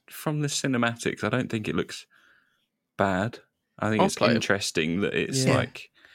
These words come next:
Speaker 1: 'cause I also got, like, Payday vibes,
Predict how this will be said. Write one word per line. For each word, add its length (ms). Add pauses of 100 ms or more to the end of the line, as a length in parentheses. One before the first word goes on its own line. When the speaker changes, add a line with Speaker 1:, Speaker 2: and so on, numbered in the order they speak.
(360)
Speaker 1:
'cause 160
I 140 (180)
also 320
got, 140
like, 260
Payday 440
vibes, 580